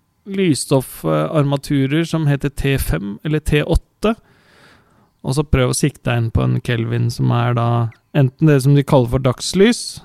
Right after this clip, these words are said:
som er seks tusen fem hundre, eller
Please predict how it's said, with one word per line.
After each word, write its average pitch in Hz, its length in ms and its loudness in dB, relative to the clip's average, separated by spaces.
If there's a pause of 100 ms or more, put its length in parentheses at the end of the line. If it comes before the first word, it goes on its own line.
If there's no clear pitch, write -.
som 147 240 -2
er 139 260 2
seks - 220 -6
tusen 131 260 0
fem 127 140 4
hundre, 170 380 2 (180)
eller 123 640 -2